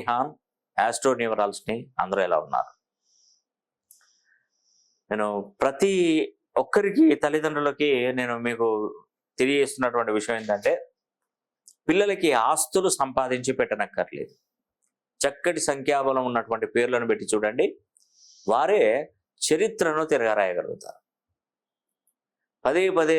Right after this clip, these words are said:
తల్లిదండ్రులకి నేను చేతులు జోడించి మీకు విన్నవించుకునేది ఒకటే, ఒక్క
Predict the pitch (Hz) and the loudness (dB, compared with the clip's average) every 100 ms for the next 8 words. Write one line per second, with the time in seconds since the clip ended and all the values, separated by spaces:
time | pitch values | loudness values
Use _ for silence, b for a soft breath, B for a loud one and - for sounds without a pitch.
0 | 139 131 139 147 143 139 135 139 117 123 | 2 0 2 0 2 0 2 0 2 -2
1 | - _ _ _ _ _ _ 95 101 98 | -4 _ _ _ _ _ _ -4 -2 0
2 | 92 95 - _ - 143 151 147 139 139 | -2 -6 -10 _ 0 2 2 2 4 4
3 | 131 139 135 117 104 - 104 104 104 120 | 2 2 2 2 0 -2 -2 2 2 2
4 | 127 123 - 110 101 98 95 - - _ | -2 -4 -2 0 0 0 -2 -4 -6 _
5 | _ _ _ _ _ _ _ _ _ _ | _ _ _ _ _ _ _ _ _ _
6 | _ _ _ _ _ _ - - | _ _ _ _ _ _ -4 0